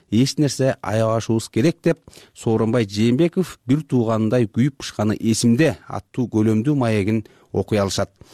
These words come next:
Анда атактуу өнөрпоздун иниси Чокморовдун атын төөлүк калтыруу боюнча жасалып жаткан иштер тууралуу кеп салып берген. Камчыбек Ташиев эки миң жыйырманчы жылы парламенттик шайлоого тогуз пайыздык босого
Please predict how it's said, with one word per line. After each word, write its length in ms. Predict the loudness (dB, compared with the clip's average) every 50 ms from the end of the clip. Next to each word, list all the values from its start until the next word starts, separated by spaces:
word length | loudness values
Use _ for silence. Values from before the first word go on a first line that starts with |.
| -20 -20 -20 -20 -20 -20 -12 -8
Анда 300 | -6 -4 -4 -2 -2 -4 -4
атактуу 540 | -4 -6 -4 -4 -4 -6 -4 0 0 2 4
өнөрпоздун 480 | 4 2 0 0 -2 -2 0 0 2 2 2
иниси 240 | 2 0 -2 -4 -4
Чокморовдун 600 | -4 -4 -4 -2 0 0 0 -2 -2 -4 -4 -4 -2
атын 380 | -2 -4 -4 0 0 0 0 0
төөлүк 300 | 0 2 2 2 0 -4
калтыруу 460 | -4 -4 -4 -2 0 0 2 2 4
боюнча 320 | 4 4 2 2 0 -2 -2
жасалып 380 | -4 -4 -4 -4 -4 -4 -4 -8
жаткан 400 | -10 -10 -6 -6 -6 -6 -4 -6
иштер 320 | -10 -10 -4 -2 -2 -2
тууралуу 380 | -2 -2 -2 -2 0 0 0 0
кеп 140 | 0 -2 -2 -2
салып 220 | -2 -2 0 0
берген. 240 | 0 2 2 0 0 -4 -8 -14 -20 -20 -20 -20 _
Камчыбек 460 | -8 -6 -6 -4 -4 -4 -4 -4 -2 -2
Ташиев 460 | -2 -2 0 0 0 2 2 0 0
эки 300 | 0 0 0 0 2 2 2
миң 140 | 2 2 2
жыйырманчы 400 | 2 2 2 2 2 0 0 -2
жылы 300 | 0 0 2 2 2 0
парламенттик 560 | -2 -4 -2 0 2 2 2 2 0 -4 -6 -4
шайлоого 440 | -2 0 2 2 2 2 2 -2
тогуз 360 | -2 -2 0 2 2 2 0 0
пайыздык 460 | 0 2 2 2 2 0 -4 -6 -4
босого 480 | -2 -2 0 0 0 0 2 0 0